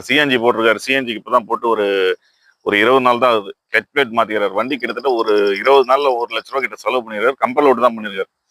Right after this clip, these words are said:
இந்த வண்டி பெஸ்ட்டான ஆஃபர் எவ்வளவுதான்? ஏழு லட்சத்தி இருபத்தஞ்சாயிரத்துக்கு பண்ணி தரேங்க. நேரா வாங்க. அதுவும் சின்ன வித்தியாசத்துல பண்ணி தரேன். லோன் ஆப்ஷன் வேணும்னா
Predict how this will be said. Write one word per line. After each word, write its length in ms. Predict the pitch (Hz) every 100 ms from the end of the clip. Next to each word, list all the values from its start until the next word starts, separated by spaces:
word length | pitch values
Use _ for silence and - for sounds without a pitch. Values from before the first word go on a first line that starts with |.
| _ _ _ _
இந்த 100 | - 127
வண்டி 140 | 160 139
பெஸ்ட்டான 300 | 135 165 156
ஆஃபர் 180 | 135 139
எவ்வளவுதான்? 340 | 143 139 123 - 113 147
ஏழு 140 | 190 170
லட்சத்தி 280 | 156 147 151
இருபத்தஞ்சாயிரத்துக்கு 580 | 143 123 131 143 131 120
பண்ணி 120 | 120
தரேங்க. 220 | 110 104 101 _ _ _ _ 131
நேரா 180 | 165 170
வாங்க. 180 | 151 147 139 -
அதுவும் 220 | 123 151 135
சின்ன 160 | 143 151
வித்தியாசத்துல 340 | 123 135 135 110
பண்ணி 140 | 117 107
தரேன். 180 | 107 - 127
லோன் 180 | 156 160
ஆப்ஷன் 220 | 127 131
வேணும்னா 240 | 131 143